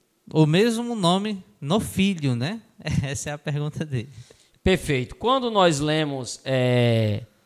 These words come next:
Speaker 2: em, na Nova Aliança,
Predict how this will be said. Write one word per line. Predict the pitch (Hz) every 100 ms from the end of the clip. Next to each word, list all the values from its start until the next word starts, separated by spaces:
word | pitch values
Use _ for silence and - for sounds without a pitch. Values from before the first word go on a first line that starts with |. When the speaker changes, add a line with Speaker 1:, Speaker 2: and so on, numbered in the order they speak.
| _ _ _ _ -
Speaker 2:
em, | 135 139 135 135 131 127 113 113 - - - - - _ _ _ _ _ _ _ _ _ _ _ _ _ _ _ _ _ _ _ _ _ _ _ _ _ _ _ _ _ _ _ _ _ _ _ _ _ _ _ _ _ _ -
na | 135 135
Nova | 139 135
Aliança, | 135 127 127 127 - -